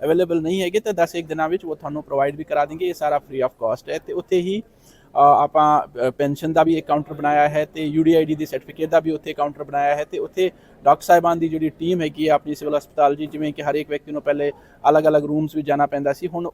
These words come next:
ਉਹ ਜਿਹੜਾ ਹੈਗਾ ਇੱਕ ਸਪੈਸੀਫਿਕ ਟਾਈਮ ਤੇ ਇੱਕ ਦਿਨ ਜਿਹੜਾ ਹੈਗਾ ਉੱਥੇ ਹੀ ਆ ਕੇ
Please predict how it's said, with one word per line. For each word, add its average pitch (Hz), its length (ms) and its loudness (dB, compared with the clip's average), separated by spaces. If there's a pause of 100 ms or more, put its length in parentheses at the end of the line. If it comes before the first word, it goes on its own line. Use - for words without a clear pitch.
ਉਹ 165 240 -2
ਜਿਹੜਾ 165 200 0
ਹੈਗਾ 160 360 0
ਇੱਕ 156 140 -16
ਸਪੈਸੀਫਿਕ - 500 -8
ਟਾਈਮ 147 240 -2
ਤੇ 180 140 -6
ਇੱਕ 160 240 -10
ਦਿਨ 147 160 -6
ਜਿਹੜਾ 143 180 -2
ਹੈਗਾ 135 200 -4
ਉੱਥੇ - 280 -6
ਹੀ 196 160 4
ਆ 147 120 2
ਕੇ 214 240 -6